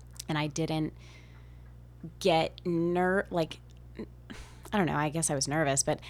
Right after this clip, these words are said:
I didn't get worked up. I wasn't worried. I totally trusted Joe and you to get me, like, enough attempts and ready to go for whatever attempt I was taking, whatever lift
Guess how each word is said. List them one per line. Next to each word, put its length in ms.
I 100
didn't 260
get 260
worked 300
up. 200
I 60
wasn't 360
worried. 400
I 100
totally 580
trusted 640
Joe 600
and 420
you 320
to 140
get 200
me, 400
like, 200
enough 280
attempts 560
and 280
ready 240
to 100
go 300
for 240
whatever 560
attempt 320
I 80
was 120
taking, 460
whatever 260
lift 380